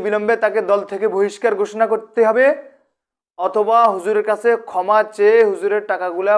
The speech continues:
পরিশোধ করতে হবে। তা না হয় এক্ষেত্রে ওই চাঁদাবাজ, ওই চাঁদাবাজের যতটুক না বদনাম হবে, ওই চাঁদাবাজ যে দলের মনোনীত প্রার্থী, সেই দলেরও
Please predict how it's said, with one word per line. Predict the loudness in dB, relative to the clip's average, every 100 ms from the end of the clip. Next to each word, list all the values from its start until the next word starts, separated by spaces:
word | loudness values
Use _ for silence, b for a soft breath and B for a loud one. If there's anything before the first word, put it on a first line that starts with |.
| 0
পরিশোধ | -6 -8 -8
করতে | -10 -10 -12
হবে। | -12 -16 _ _ _ _ _ _ _ _ -6
তা | -2 2
না | 2
হয় | 4 4 2 -2 -14 _ -4 -2
এক্ষেত্রে | 0 0 0 0 -2 -20 _ _ _ _ _ -2
ওই | 0 0 -4
চাঁদাবাজ, | -2 0 0 0 -4 -16 -20 -20 _ _ _ _ _ _ -8
ওই | -6 -2
চাঁদাবাজের | 0 2 0 2 2 2 0
যতটুক | -2 -4 -6 -4
না | -2 0
বদনাম | -2 -4 -2 0 2
হবে, | 2 0 -2 -16 _ _ _ _
ওই | -6 -4 -2
চাঁদাবাজ | 0 2 2 2 2 -2 0
যে | 2 2 0
দলের | 0 2 4 2 -4 -20 _ _ _ _ _
মনোনীত | -2 2 2 2 0 0
প্রার্থী, | -4 -2 -2 -2 -2 _ _ _ _
সেই | -4 0 0 0
দলেরও | 0 0